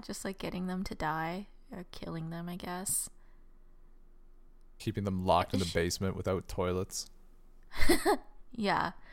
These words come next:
Speaker 1: So she's in the same boat. She will, like, sacrifice the kids.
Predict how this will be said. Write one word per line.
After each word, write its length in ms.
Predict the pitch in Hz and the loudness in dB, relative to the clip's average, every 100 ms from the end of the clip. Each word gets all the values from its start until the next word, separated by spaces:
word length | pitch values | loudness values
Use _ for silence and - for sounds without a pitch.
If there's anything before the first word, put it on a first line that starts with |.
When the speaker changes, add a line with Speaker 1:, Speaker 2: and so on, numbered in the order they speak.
| - - - - - - - - - - - - | -18 -18 -20 -20 -20 -20 -20 -20 -20 -20 -4 4
Speaker 1:
So 240 | - 269 233 | 6 8 6
she's 260 | 220 208 | 4 2
in 140 | 208 208 | 2 2
the 100 | 208 | 2
same 280 | 190 190 | 2 0
boat. 340 | 190 165 185 - - | 2 0 0 -4 -12
She 240 | - 190 | -8 -6
will, 220 | 180 175 | -4 -4
like, 240 | 165 156 - | -4 -6 -8
sacrifice 680 | - - 175 - 170 180 | -8 -8 -6 -4 -4 -6
the 120 | - 180 | -10 -8
kids. 600 | - 165 165 - - | -6 -6 -8 -8 -8